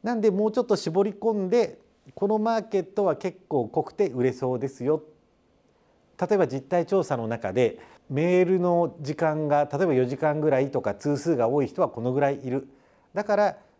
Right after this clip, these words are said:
このぐらいのマーケットがあるんじゃないか。で、これを調べていくことがとっても大切と。ね、最初の頃は、メールってマーケットは全部じゃないですかって思ってたんですけど、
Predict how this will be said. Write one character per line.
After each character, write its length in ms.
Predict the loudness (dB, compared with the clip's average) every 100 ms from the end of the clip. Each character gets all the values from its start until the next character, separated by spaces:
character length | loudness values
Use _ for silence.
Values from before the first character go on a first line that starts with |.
| _ _
こ 140 | -2
の 80 | 2
ぐ 80 | 2
ら 80 |
い 40 | 2
の 60 |
マ 140 | 0 -2
ー 60 | -2
ケ 80 |
ッ 40 | -4
ト 140 | -2
が 160 | -2 -2
あ 60 |
る 100 | -4
ん 60 | -6
じ 80 | -6
ゃ 80 | -6
な 100 | -8
い 80 |
か。 280 | -8 -6 -6 -8 _ _ _ -12
で、 80 |
こ 140 | -2 0
れ 60 |
を 100 | 0
調 240 | 0 0 0
べ 100 | 0
て 140 | 0
い 60 | -2
く 120 | -4
こ 120 | -8
と 80 | -4
が 100 | -6
と 120 | -6
っ 40 | -6
て 140 | -6
も 100 | -8
大 160 | -8 -8
切 240 | -10 -12
と。 80 | -20 _ _ _ _ _ _ _ _ _ _ _ _ -14
ね、 120 | -14
最 200 | -6 -4
初 140 | -2
の 80 | 0
頃 180 | 2 2
は、 160 | 0 -4 -16 -20 -20 _ -8
メ 220 | -2 -2
ー 40 |
ル 60 | -2
っ 40 |
て 640 | -6 -14 _ 0 0 -2 -8 _ _ -8
マ 180 | -4 -4
ー 80 |
ケ 120 | -4 -6
ッ 20 |
ト 240 | -4 -2
は 100 | -2
全 220 | 0 0 0
部 60 |
じ 80 | -2
ゃ 40 |
な 80 | 0
い 60 | -2
で 100 | -4
す 80 | -6
か 120 | -8
っ 40 |
て 160 | -6 -6
思 140 | -4
っ 40 | -6
て 80 | -8
た 140 | -8
ん 40 |
で 100 | -12
す 80 | -10
け 100 | -6
ど、 220 | -4 -4